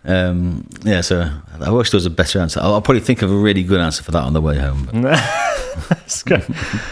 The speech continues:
Speaker 2: What's the best evening you've ever had?
Speaker 1: Oh, heavens. Um, I think it would probably be, uh,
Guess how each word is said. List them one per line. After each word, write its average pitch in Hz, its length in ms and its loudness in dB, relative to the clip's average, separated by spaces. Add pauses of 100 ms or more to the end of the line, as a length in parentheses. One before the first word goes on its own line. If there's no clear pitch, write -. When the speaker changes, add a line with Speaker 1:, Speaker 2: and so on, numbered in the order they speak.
(500)
Speaker 2:
What's 226 260 0
the 202 480 2
best - 640 0
evening 107 680 0 (220)
you've 107 180 -4
ever 104 240 -2
had? 90 340 -6 (800)
Speaker 1:
Oh, 113 200 0
heavens. 80 520 -2 (840)
Um, 131 520 2 (1000)
I - 40 -6
think 156 220 2
it 135 60 2
would 117 140 0
probably 123 380 2
be, 90 440 0 (760)
uh, 90 440 0